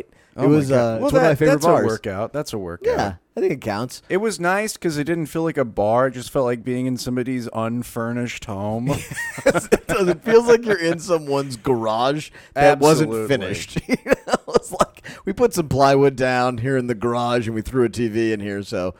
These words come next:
Speaker 2: this is where we all hang out now."
Speaker 1: They did close at eleven, and I was like, "Come on, guy.
Speaker 2: <laughs>
Speaker 1: I know you don't
Speaker 2: Yeah, it's like, "Well,
Speaker 1: really."
Speaker 2: you're closing it, then you're opening back up in fifteen
Speaker 1: Yeah.
Speaker 2: minutes with your friends that are there."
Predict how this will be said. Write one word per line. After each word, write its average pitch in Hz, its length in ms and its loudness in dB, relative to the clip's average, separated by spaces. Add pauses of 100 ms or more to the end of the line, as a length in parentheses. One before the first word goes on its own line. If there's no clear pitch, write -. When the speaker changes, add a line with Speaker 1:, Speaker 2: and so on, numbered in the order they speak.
(100)
Speaker 2:
this 196 100 2
is 180 60 0
where 151 120 6
we 120 120 2
all 107 120 0
hang 92 220 -8
out 90 180 -10
now." 80 140 -12
Speaker 1:
They 170 120 2
did 262 240 -6
close 175 420 2
at 165 80 0
eleven, 117 520 0 (100)
and 101 60 -8
I 104 100 -6
was 107 100 -8
like, 101 300 -6 (240)
"Come 147 300 0
on, 92 320 -2
guy. 85 520 -6
Speaker 2:
<laughs> - 60 -10
Speaker 1:
I 156 300 0
know 131 380 4
you 123 200 -2
don't 110 640 -4
Speaker 2:
Yeah, 107 200 -4
it's 110 80 -6
like, 117 100 -2
"Well, 113 100 -2
Speaker 1:
really." 95 560 -6
Speaker 2:
you're 143 120 -2
closing 147 400 4
it, 139 60 -2
then 131 140 -4
you're 127 140 -2
opening 123 340 2
back 117 240 4
up 110 120 4
in 107 120 -6
fifteen 113 420 -2
Speaker 1:
Yeah. 80 60 -6
Speaker 2:
minutes 104 260 -2
with 101 140 -4
your 101 280 -2
friends 92 440 -8
that 95 120 -8
are 95 100 -8
there." 90 340 -10